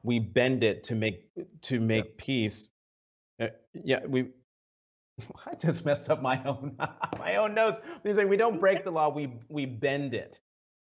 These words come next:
Speaker 2: Yeah.
Speaker 1: Um, I think to, to make peace, wh-, is in part of your preparation, as you said earlier,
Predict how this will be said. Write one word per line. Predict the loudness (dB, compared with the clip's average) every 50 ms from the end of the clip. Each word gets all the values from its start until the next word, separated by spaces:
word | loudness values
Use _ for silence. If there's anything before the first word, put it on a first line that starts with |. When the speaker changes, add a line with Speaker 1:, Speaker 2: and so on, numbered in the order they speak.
| _ -2
Speaker 2:
Yeah. | 2 4 6 6 4 4
Speaker 1:
Um, | 0 -4 -8 -10 -12 -16 _ _ _ _ _ -18 -16 -8 -6
I | -4 -4 -4
think | -4 -6 -8 -8 -8
to, | -8 -8 -8
to | -8 -10 -10
make | -8 -6 -6 -6 -6 -10 -12
peace, | -12 -10 -8 -6 -6 -8 -6
wh-, | -4 -4 -2 -2
is | -2 -4 -4 -6
in | -10 -10 -6 -4 -4 -4
part | -2 -2 -2 -2
of | -2 -2
your | -2 -2 -2
preparation, | -2 -2 -2 -2 -2 0 0 0 0 0 0 -2 -4
as | -4 -4
you | -6
said | -6 -4 -4 -4 -4
earlier, | -4 -2 -2 0 0 2 2 0 0 -2 -4 -6 -8